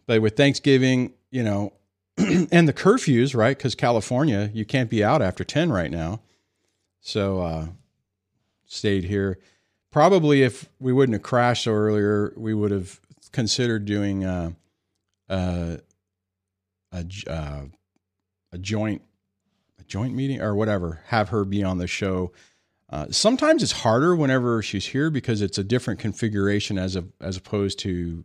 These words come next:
calling in or whatever. But my guess is, is that once we get to the point where the kids are with their mom and we have more flexibility and stuff, uh, we'll probably do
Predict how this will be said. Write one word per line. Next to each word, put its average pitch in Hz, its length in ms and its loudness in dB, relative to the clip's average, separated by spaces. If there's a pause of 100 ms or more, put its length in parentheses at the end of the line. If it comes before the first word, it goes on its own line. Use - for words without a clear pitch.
(120)
calling 92 400 -4
in 92 160 -4
or 87 80 -6
whatever. 85 380 -6 (480)
But 147 200 4
my 156 160 4
guess 160 360 4
is, 170 220 4
is 147 100 2
that 127 80 2
once 139 220 0
we 143 80 -2
get 135 160 2
to 135 80 0
the 123 80 0
point 123 340 -2
where 107 380 0 (420)
the 113 60 -18
kids 123 340 2
are 110 300 2
with 110 260 -2
their 98 120 0
mom 98 480 0 (260)
and 92 560 -4
we 98 140 -6
have 98 120 -2
more 92 140 -4
flexibility 87 760 -4
and 82 140 -4
stuff, - 480 -4 (100)
uh, 73 340 -6 (100)
we'll 92 200 -16
probably 90 500 -2
do 78 560 -6